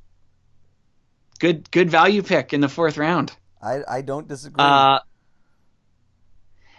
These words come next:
Speaker 1: Daisy Ridley's, like, lightsaber work is, I think, the best out of everybody ever.
Speaker 2: Yeah, it's fucking really good.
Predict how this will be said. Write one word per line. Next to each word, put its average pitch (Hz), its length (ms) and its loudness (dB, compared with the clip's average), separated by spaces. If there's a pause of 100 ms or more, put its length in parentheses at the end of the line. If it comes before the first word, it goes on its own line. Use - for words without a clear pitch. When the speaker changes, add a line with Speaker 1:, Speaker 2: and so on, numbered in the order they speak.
(300)
Speaker 1:
Daisy 247 440 2
Ridley's, 208 480 2
like, 143 180 2
lightsaber 160 640 -2
work 165 420 -4
is, 131 920 0 (120)
I 143 160 2
think, 180 420 -6
the 160 120 -2
best 143 340 0
out 131 140 2
of 123 100 -6
everybody 123 460 -4
ever. 123 260 -8 (140)
Speaker 2:
Yeah, 143 220 -4
it's 135 240 -10 (180)
fucking 151 300 -6
really 143 320 -4
good. 147 360 -6